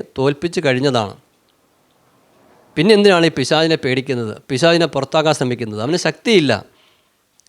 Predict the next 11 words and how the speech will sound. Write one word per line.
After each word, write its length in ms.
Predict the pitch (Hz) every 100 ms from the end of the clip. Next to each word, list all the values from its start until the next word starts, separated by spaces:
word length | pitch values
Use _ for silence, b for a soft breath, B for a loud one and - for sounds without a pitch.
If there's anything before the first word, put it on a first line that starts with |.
| _
അവന് 180 | 120 151
ശക്തിയില്ല. 520 | 180 156 - 190 156
അതുകൊണ്ട് 320 | 143 139 160 151
അവനെ, 240 | 143 151
അവനെതിരെ 540 | 143 135 151 156 156 156
നമ്മളൊന്നും 380 | 143 143 139
ചിന്തിക്കേണ്ട 440 | 135 127 135 156 143
ആവശ്യമില്ല, 500 | 135 135 139 117 131 226 b b b -
അവൻ 180 | 131 190
തീർന്നു 280 | 160 196 214
പോയതാണ്." 500 | 170 165 175 131 101